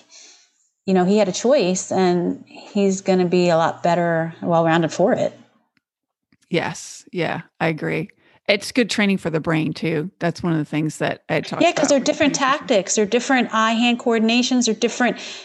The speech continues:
Speaker 1: mental, uh, blocks, 'cause athletes have to really be able to see,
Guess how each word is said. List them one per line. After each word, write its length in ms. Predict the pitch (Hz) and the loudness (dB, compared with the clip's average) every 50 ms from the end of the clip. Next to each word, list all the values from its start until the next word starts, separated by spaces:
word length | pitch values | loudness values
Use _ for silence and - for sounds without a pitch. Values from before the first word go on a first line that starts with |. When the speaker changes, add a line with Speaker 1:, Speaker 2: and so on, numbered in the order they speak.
| - - | -4 0
Speaker 1:
mental, 880 | 208 202 208 214 214 226 226 - - 277 254 240 240 233 240 240 - - - - - - _ _ _ _ _ _ | 2 4 4 4 4 2 2 0 0 2 2 4 4 2 2 0 -4 -14 -20 -20 -20 -20 _ _ _ _ _ _
uh, 220 | - - 202 202 180 | -4 -2 0 0 0
blocks, 400 | - - 226 214 220 233 - - | 0 0 0 0 2 2 0 0
'cause 100 | 233 214 | 2 2
athletes 400 | 240 226 269 - - 330 294 - | 2 0 0 0 0 -2 -2 -2
have 220 | - - 247 254 - | -2 -4 -4 -4 -2
to 200 | - 269 247 185 - _ _ _ _ _ _ _ _ _ _ _ _ _ _ _ - | 0 0 0 0 -2 _ _ _ _ _ _ _ _ _ _ _ _ _ _ _ -4
really 600 | 196 196 190 196 196 208 208 214 214 208 208 208 - - - - _ - | 0 2 2 4 4 4 4 4 4 2 0 -2 -10 -20 -20 -20 _ 0
be 80 | - 208 | 2 4
able 180 | 202 214 208 202 | 4 4 2 0
to 140 | 202 - 196 | 0 0 0
see, 680 | - - - 220 208 220 214 202 196 196 190 190 | 0 0 2 2 2 4 4 2 2 0 -2 -6